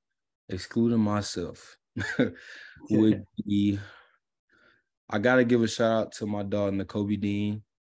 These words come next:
Speaker 2: Yeah.
Speaker 1: Um, one of my real good friends. He's, uh, about to go play in the Super Bowl, um, this, uh, this weekend, so I gotta give him a shout.
Speaker 2: Right.
Speaker 1: Um,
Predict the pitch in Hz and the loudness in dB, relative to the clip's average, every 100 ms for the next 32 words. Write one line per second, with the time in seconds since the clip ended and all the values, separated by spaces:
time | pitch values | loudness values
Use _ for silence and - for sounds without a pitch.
0 | _ _ _ _ _ 101 95 95 95 101 | _ _ _ _ _ -6 -4 -4 -6 -8
1 | 101 104 104 98 101 101 101 98 - 98 | -10 -4 -2 0 0 -2 -2 -6 -4 -4
2 | 98 98 95 98 95 98 95 92 90 92 | -2 -4 -6 -6 -6 -6 -6 -6 -6 -8
3 | 92 95 87 101 95 92 - 101 92 98 | -6 -8 -6 -4 -4 -4 -4 -4 -4 -2
4 | 98 98 95 _ _ _ _ - 92 95 | -2 -4 -8 _ _ _ _ -8 -4 -2
5 | 95 101 107 101 92 - 92 92 95 95 | -4 -6 -2 -4 -4 -10 -8 -6 -6 -4
6 | 101 101 95 95 92 92 92 92 92 92 | -2 -2 -2 -2 -4 -4 -4 -2 -2 -4
7 | 95 101 98 92 - 92 90 92 _ _ | -4 -2 -4 -4 -4 -2 -4 -8 _ _
8 | _ _ _ - 101 101 101 | _ _ _ -4 -2 0 -2